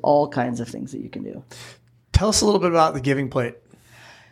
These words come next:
Speaker 1: Well, the Giving Plate is very dear and near and dear to my heart. I've worked with them for quite some time in a lot of different fashions. I met Renee Sa-, Staley, who is the,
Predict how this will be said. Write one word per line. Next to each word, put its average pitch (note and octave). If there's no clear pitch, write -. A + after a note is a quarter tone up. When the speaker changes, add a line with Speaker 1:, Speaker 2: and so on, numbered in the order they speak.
Speaker 1:
Well, A3
the G#3
Giving C#4
Plate A3+
is E3+
very F#3
dear F3+
and F3
near F#3+
and F#3
dear E3
to E3
my D3
heart. D3
I've F3
worked E3
with D3+
them D3
for C#3
quite G3
some C#3+
time D3
in E3+
a E3
lot F#3
of G3+
different D#3+
fashions. C#3+
I E3
met F3
Renee D3+
Sa-, D3
Staley, D3+
who D3+
is C#3
the, B2+